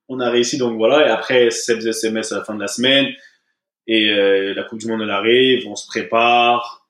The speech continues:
On essaye de, de, de, d'avancer. J'ai des trois, deux, trois petits trucs dans les tuyaux, normalement. Il y a une communication, enfin, tu vois, la communication par rapport à un événement que je vais mettre en place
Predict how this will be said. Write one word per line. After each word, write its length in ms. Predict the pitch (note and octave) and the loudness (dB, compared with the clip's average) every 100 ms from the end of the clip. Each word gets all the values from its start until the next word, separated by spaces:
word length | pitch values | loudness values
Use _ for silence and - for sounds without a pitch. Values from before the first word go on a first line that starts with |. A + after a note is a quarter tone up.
| _ _ _ - | _ _ _ -20
On 120 | G#2 | -14
essaye 500 | G2 - A2 G2+ G2 | -12 -8 -8 -8 -8
de, 200 | G2+ G2 | -8 -8
de, 180 | F#2+ G2 | -8 -10
de, 340 | G2 G2 F#2+ | -8 -8 -8
d'avancer. 640 | F#2+ G2 G2 G#2 - A#2+ | -6 -8 -8 -12 -4 -4
J'ai 100 | A2 | -4
des 180 | G2+ G2 | -8 -16
trois, 300 | - - F#2+ | -16 -12 -6
deux, 120 | A#2 | -4
trois 280 | A#2 - A2+ | -6 -8 -10
petits 140 | - | -10
trucs 180 | - A2+ | -14 -12
dans 100 | G#2+ | -12
les 120 | G#2 | -12
tuyaux, 420 | G2+ - A2 G#2+ A2 | -14 -14 -10 -8 -8
normalement. 800 | G2+ G2+ G2+ G#2 G#2+ G#2+ G#2+ G#2+ | -10 -14 -14 -14 -12 -10 -10 -10
Il 80 | |
y 20 | G#2 | -14
a 40 | |
une 100 | G#2 | -16
communication, 500 | - G#2+ A2 G#2+ - _ | -16 -10 -10 -12 -16 _
enfin, 120 | - - | -20 -12
tu 120 | B2+ | -6
vois, 60 | |
la 140 | B2+ A#2+ | -6 -6
communication 680 | - A2+ A2 A2 A2 A#2 A2 | -6 -6 -8 -6 -6 -6 -8
par 120 | G2 | -10
rapport 280 | G2 G#2+ G#2 | -10 -10 -10
à 60 | |
un 100 | G#2 | -10
événement 400 | G#2 G#2 G#2+ G#2+ | -10 -12 -10 -12
que 140 | G2+ - | -14 -18
je 140 | - | -16
vais 40 | G2 | -14
mettre 240 | F#2+ - | -14 -14
en 80 | G2+ | -14
place 580 | G2+ G#2 F#2+ - - | -10 -8 -8 -10 -16